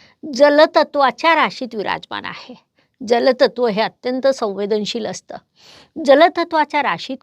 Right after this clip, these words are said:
कोणताही ग्रह संवेदनशीलतेने कार्य करतो. शुक्र आणि राहूसारखे दोन ग्रह जेव्हा या राशीत युतीत असतील, शनिदेव देखील कुंभ राशीतून हळूहळू मीन राशीकडे जायला निघालेले आहेत.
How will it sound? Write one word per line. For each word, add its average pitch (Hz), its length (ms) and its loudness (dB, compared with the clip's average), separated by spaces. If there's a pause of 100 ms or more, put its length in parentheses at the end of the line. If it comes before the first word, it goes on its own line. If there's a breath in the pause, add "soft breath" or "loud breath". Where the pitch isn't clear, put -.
कोणताही 208 580 -2
ग्रह 226 300 -2
संवेदनशीलतेने 220 1200 -4
कार्य - 300 -4
करतो. - 440 -16 (480 soft breath)
शुक्र - 360 -2
आणि 233 280 2
राहूसारखे 208 680 -2 (100)
दोन 269 560 4
ग्रह 240 260 2
जेव्हा 202 300 -4
या 190 200 -6
राशीत 202 440 -6
युतीत 202 380 -6
असतील, 196 440 -2 (500 soft breath)
शनिदेव 339 520 4
देखील 294 320 -4
कुंभ 262 320 -6
राशीतून 247 600 -2
हळूहळू 233 500 -2
मीन 233 300 -4
राशीकडे 220 560 -4
जायला 196 360 -4
निघालेले 202 520 -8
आहेत. 196 280 -8